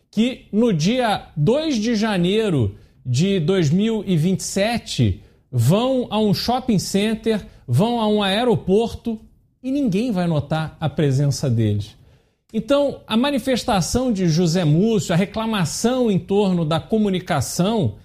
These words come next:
ela faz total sentido,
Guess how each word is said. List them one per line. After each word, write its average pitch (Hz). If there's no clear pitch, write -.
ela 240
faz 233
total 240
sentido, 170